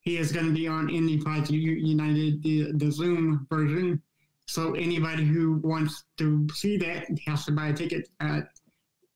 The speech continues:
w w w dot indie pods united dot com.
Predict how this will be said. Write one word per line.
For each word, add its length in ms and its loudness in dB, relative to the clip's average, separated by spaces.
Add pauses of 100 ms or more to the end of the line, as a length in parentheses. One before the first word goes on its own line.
(120)
w 260 0
w 1500 0
w 420 2
dot 300 -2 (300)
indie 460 0
pods 580 -2
united 520 2
dot 160 -6
com. 440 0